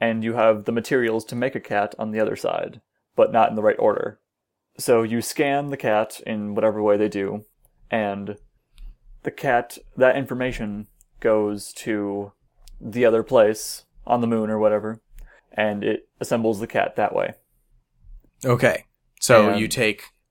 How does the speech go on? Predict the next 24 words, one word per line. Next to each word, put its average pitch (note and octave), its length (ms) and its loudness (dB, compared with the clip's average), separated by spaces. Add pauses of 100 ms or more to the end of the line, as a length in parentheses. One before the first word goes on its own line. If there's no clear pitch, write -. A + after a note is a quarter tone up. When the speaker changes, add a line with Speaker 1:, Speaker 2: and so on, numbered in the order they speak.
Speaker 2:
a A2 120 4
random A2+ 760 -2 (100)
pile G#2+ 400 -2
of F#2+ 300 -8 (140)
cat B2+ 260 0
stuff - 580 -4 (200)
in A#2+ 200 -2
one A2+ 200 2
place F2 400 -6
and F#2+ 120 -4
an G2 60 -2
actual A2 440 -2
full G#2 220 0
cat, A2 380 -4 (100)
and G#2+ 160 -6
you G2+ 320 -4
just - 220 -4
swap G#2 280 0
them, E3 220 -4 (240)
essentially? A2 520 2
Speaker 1:
Essentially. G#2+ 80 -4 (460)
Yeah. G#2+ 260 0 (440)
And A2 280 0
the B2 180 -2